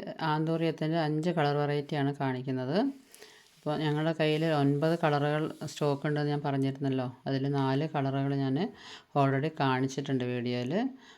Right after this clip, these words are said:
ബാക്കി, ഉം, ബാലൻസ് ഉള്ള അഞ്ച് കളറിൻ്റെ വീഡിയോ ആണ് ഞാനിപ്പോൾ ഇതിൽ ചെയ്യുന്നത്. അപ്പോൾ എൻ്റെ ചാനൽ ആദ്യമായിട്ട് കാണുന്നവരുണ്ടെങ്കിലോ അതുപോലെ ഇതുവരെ സബ്സ്ക്രൈബ് ചെയ്യാത്തവരുണ്ടെങ്കിലോ ദയവ് ചെയ്ത് ഒന്ന് സബ്സ്ക്രൈബ് ചെയ്ത് സപ്പോർട്ട് ചെയ്തേക്കണം കേട്ടോ. അതുപോലെ ഇഷ്ടപ്പെട്ടാൽ ലൈക്ക് ചെയ്യാനും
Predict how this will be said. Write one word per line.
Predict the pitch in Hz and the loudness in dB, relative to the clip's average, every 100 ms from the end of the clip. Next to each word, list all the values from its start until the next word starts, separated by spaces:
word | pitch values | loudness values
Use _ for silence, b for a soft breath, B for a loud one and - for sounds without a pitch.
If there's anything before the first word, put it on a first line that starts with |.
| B | B
ബാക്കി, | - 135 135 - 170 - | -4 -2 -2 -4 -4 -4
ഉം, | 160 143 139 139 | -4 -2 2 2
ബാലൻസ് | 131 139 135 139 139 | 2 2 2 0 -2
ഉള്ള | 147 160 196 - 180 160 | -2 0 -2 -6 -10 -4
അഞ്ച് | 143 139 151 | -2 0 0
കളറിൻ്റെ | 147 139 131 143 170 - | 0 0 0 -2 -4 -4
വീഡിയോ | 147 135 143 | -2 0 0
ആണ് | 135 139 | 0 0
ഞാനിപ്പോൾ | 135 131 131 | 0 -2 -4
ഇതിൽ | 131 135 | -4 -4
ചെയ്യുന്നത്. | 139 131 123 120 120 196 262 B B B | -2 -2 -2 -4 -2 -2 -4 B B B
അപ്പോൾ | B - | B -6
എൻ്റെ | 147 143 | -2 -2
ചാനൽ | 147 151 147 156 | -2 -2 0 0
ആദ്യമായിട്ട് | 151 151 156 156 | 0 0 -2 -2
കാണുന്നവരുണ്ടെങ്കിലോ | 175 139 135 135 143 135 131 131 135 156 190 | -2 0 2 2 2 0 -2 -2 0 -2 -4
അതുപോലെ | 143 135 135 143 | -2 0 0 0
ഇതുവരെ | 139 139 | 0 -2
സബ്സ്ക്രൈബ് | 143 143 139 160 165 | -2 -6 -6 -4 -2
ചെയ്യാത്തവരുണ്ടെങ്കിലോ | 160 139 135 143 139 131 131 131 135 | 0 0 0 -2 0 -2 -2 -4 -2
ദയവ് | 139 135 135 | -2 0 -2
ചെയ്ത് | 135 139 | -2 -4
ഒന്ന് | 139 139 | -2 -2
സബ്സ്ക്രൈബ് | 139 135 - - 139 | -2 -6 -6 -6 -4
ചെയ്ത് | 139 135 143 | -2 -4 -2
സപ്പോർട്ട് | 143 135 139 135 | -6 -4 -6 -4
ചെയ്തേക്കണം | 139 127 131 131 127 | -4 -4 -4 -6 -8
കേട്ടോ. | 123 131 123 - B B B B B | -6 -6 -8 -12 B B B B B
അതുപോലെ | - 135 135 143 | -2 -2 0 -2
ഇഷ്ടപ്പെട്ടാൽ | 143 - 139 139 139 147 | -2 -4 -4 -4 -2 0
ലൈക്ക് | 139 135 | 0 -2
ചെയ്യാനും | 135 135 131 131 | -4 -4 -2 0